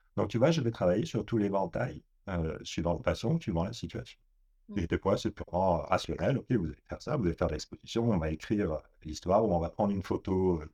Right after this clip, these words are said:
Speaker 1: qui évoque, euh, le drame et vous allez la regarder jusqu'à ce que, euh, l'émotion s'épuise.
Speaker 2: Du coup, j'avais, j'avais noté une question, je reviens un peu en arrière. Tu parlais de trauma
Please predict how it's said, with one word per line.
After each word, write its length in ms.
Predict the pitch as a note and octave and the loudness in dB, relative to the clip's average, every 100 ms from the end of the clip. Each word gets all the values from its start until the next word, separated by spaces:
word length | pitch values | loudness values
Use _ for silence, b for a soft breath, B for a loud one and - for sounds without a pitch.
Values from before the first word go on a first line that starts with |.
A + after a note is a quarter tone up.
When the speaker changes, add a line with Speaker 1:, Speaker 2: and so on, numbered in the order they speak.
| b b _ _ | b b _ _
Speaker 1:
qui 120 | - | -2
évoque, 340 | F2+ E2 E2+ - | 0 2 2 2
euh, 500 | D#2+ D2+ D2+ D2 D#2 | -2 0 0 0 0
le 120 | E2+ | -2
drame 360 | E2+ E2+ G#2+ C3+ b b - | -2 -2 -2 -2 b b -2
et 120 | A#2 | 0
vous 180 | A#2 G#2+ | 2 2
allez 140 | F#2 | 2
la 160 | F2 D#2+ | 2 2
regarder 520 | D#2 D2 D2+ E2+ C#3 | 0 -2 -4 -2 -2
jusqu'à 360 | A2 G#2 - - | -2 -2 -4 -6
ce 60 | |
que, 120 | - | -2
euh, 420 | - B2+ A2 D#2 - _ _ _ _ _ | -2 0 -2 -4 -12 _ _ _ _ _
l'émotion 380 | - E2+ - G#2 | -6 -6 -4 -6
s'épuise. 440 | A#2+ C3 - - _ _ _ _ _ | -4 -4 -6 -6 _ _ _ _ _
Speaker 2:
Du 60 | F#3+ | -10
coup, 60 | G3 | -6
j'avais, 220 | E3+ E3+ | -4 -4
j'avais 260 | F3 E3+ F3+ | -4 -2 -2
noté 200 | F#3+ G3+ | -2 -4
une 80 | F#3+ | -2
question, 520 | F#3+ - - G3+ F3+ | -4 -4 -4 -4 -4
je 100 | E3+ | -4
reviens 240 | F3 G3 - | -2 -2 -4
un 80 | |
peu 140 | G3 G#3 | -6 -4
en 100 | G3 | -4
arrière. 380 | F#3 G3 B3 - B B - - | -2 -2 -2 -4 B B -20 -6
Tu 80 | |
parlais 220 | - F#3+ G#3 | 0 2 2
de 60 | |
trauma 280 | C3 F#3 F#3+ | -2 -4 -6